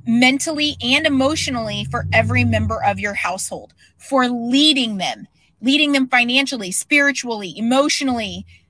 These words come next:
mentally, educationally.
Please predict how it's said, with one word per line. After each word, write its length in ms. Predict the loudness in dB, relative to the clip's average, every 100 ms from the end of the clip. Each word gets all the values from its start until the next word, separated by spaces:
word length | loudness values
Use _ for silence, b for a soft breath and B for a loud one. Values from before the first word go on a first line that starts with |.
| -12
mentally, 880 | 2 2 4 0 -4 -4 -6 -10 -16 _ _ 0
educationally. 1040 | 0 0 0 0 0 0 -2 -6 -10 -16